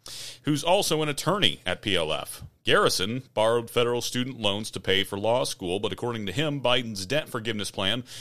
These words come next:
will actually subject him to a financial penalty in the form of a state tax. This gives him standing to sue the U S Education Department, his lawsuit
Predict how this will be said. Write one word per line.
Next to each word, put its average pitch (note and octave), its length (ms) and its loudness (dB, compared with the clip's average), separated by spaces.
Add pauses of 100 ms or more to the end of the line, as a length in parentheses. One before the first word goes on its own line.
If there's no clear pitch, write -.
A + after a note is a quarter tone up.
(160)
will A2 140 4
actually C#3+ 360 2
subject D#3+ 560 0
him E2+ 260 2 (100)
to A#2+ 160 0
a A#2 60 2
financial C#3+ 420 0
penalty D3+ 460 2
in B2 180 0
the C3 80 0
form B2 320 -2
of A2 120 2
a A2+ 60 6
state B2 540 0
tax. - 580 0 (360)
This F#2+ 160 -2
gives G#2+ 260 0
him G#2+ 140 -2
standing B2+ 640 0
to - 160 -2
sue G3+ 400 0
the G#2 100 -2
U F#2 240 0
S E2+ 180 2
Education F2+ 500 -2
Department, F2+ 440 0
his F2 220 -12
lawsuit E2 500 -6